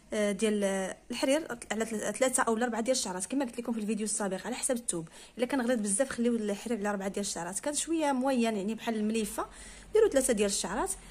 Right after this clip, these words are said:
غادي نبدا اول حاجه، هنايا غادي نديروا الحبكه. هاد الدريس هذا تخدموه في الكميمات وتخدموه في ال-، في القب. وبالنسبه للفتحه،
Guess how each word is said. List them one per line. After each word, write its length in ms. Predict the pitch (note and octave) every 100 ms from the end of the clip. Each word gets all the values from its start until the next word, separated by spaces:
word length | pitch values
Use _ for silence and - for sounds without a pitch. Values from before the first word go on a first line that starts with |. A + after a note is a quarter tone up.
| -
غادي 140 | A#3 B3+
نبدا 160 | A#3+
اول 240 | - B3+ A#3+
حاجه، 280 | A#3+ A#3 A3
هنايا 220 | A3 A3
غادي 180 | G#3 G#3
نديروا 200 | G#3 G#3
الحبكه. 420 | - F#3+ - F4 - - - - - - - -
هاد 80 |
الدريس 340 | G3 G#3 G#3+ G#3+
هذا 160 | G3+
تخدموه 340 | C4 - G#3 G#3
في 100 | G3+
الكميمات 600 | G3 G3 F#3+ F#3+ B3 C4+
وتخدموه 400 | A3+ F#3+ G3 F#3+
في 160 | F3
ال-، 460 | G3+ F#3+ F#3+ F3+ G3+
في 80 | -
القب. 300 | F3+ C#4+ C#4 - - - _ _ - _ _ _ _ _ - _ _ - _ _ _ _ _ _ _ _ _ _ _ _ _ - - -
وبالنسبه 400 | A3+ A3+ A3 A3
للفتحه، 460 | G#3 - - D#4+